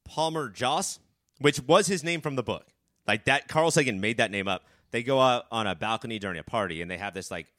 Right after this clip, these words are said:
faith, space, science back and forth. And sometimes it's good, sometimes it's interesting, but, like, I don't know who Carl Sagan was until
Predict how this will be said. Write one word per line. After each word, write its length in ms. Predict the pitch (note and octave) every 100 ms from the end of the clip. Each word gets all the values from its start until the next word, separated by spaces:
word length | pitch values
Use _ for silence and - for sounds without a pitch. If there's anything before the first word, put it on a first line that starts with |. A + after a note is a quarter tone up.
| -
faith, 300 | A#2 A2 - -
space, 480 | - A2+ A2 G2+ -
science 340 | - G#2+ G#2
back 260 | - G2+ G2+
and 100 | F#2+
forth. 280 | - A2 B2 _ _ _ _ _ _ _ D3
And 260 | D3+ C#3 -
sometimes 680 | - G3+ A3+ G#3+ G#3 G#3 E3+ -
it's 160 | C#3
good, 260 | - D#3+ G2
sometimes 340 | A2 B2+ A2
it's 120 | - G2+
interesting, 420 | F#2+ A#2+ C#3 C3
but, 180 | A2 G#2
like, 180 | G2+ F2 E2 _ -
I 120 | A#2
don't 180 | C#3 A#2+
know 240 | G#2+ G#2+ G#2
who 100 | G#2+
Carl 220 | A2+ G2
Sagan 300 | G2+ G2 G#2
was 240 | G#2 A2+
until 500 | G#2 F2+ F#2+ F2 D#2+